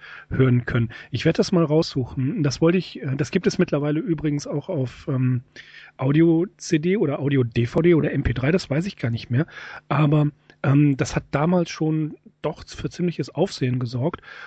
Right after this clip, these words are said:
Und das ist ein ziemlicher Brecher. Das ist auch gar nicht so einfach runterzulesen.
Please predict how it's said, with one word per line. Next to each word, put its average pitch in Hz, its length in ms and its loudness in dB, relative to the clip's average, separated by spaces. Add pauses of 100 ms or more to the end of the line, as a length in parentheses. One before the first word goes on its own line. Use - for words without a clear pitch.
(180)
Und 147 380 4
das - 160 -4
ist 202 140 -2
ein 156 100 2
ziemlicher 170 380 0
Brecher. 139 500 -2
Das 110 160 -8
ist 165 140 -2
auch 143 120 -6
gar 156 140 0
nicht 175 140 0
so - 120 -6
einfach 156 320 -4
runterzulesen. 120 800 -2